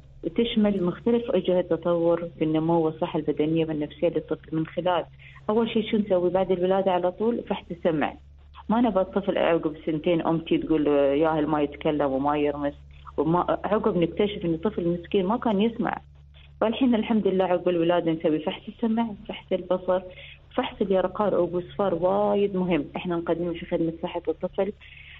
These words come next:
لأن بوصفار بحد ذاته الناس يعتبرونه شيء بسيط. لا، إذا إحنا ما اكتشفناه، ما عالجناه، ما دركناه، ممكن الطفل السليم يتحول لطفل معاق. فوايد مهم هالفحوصات اللي إحنا نسويه.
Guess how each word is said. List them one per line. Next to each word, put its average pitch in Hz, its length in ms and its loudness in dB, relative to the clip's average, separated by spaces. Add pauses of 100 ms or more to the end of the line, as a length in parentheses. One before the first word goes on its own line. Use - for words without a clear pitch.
لأن 175 400 2
بوصفار 190 500 -2
بحد 185 360 -4
ذاته 185 320 0
الناس 180 240 0
يعتبرونه 170 540 0
شيء 175 300 -2
بسيط. 156 300 -4 (120)
لا، 208 240 0 (180)
إذا 160 140 -6
إحنا 175 220 -4
ما 190 100 -2
اكتشفناه، 175 640 -6
ما 170 180 -4
عالجناه، 165 500 -2
ما 175 160 -4
دركناه، 180 480 -2 (320)
ممكن 302 260 2
الطفل 214 320 0
السليم 202 380 0
يتحول 196 340 -2
لطفل 185 360 -2
معاق. 185 320 0 (600)
فوايد 208 360 2
مهم 165 320 -2
هالفحوصات 160 680 -4
اللي 160 140 -4
إحنا 156 240 -4
نسويه. 135 380 0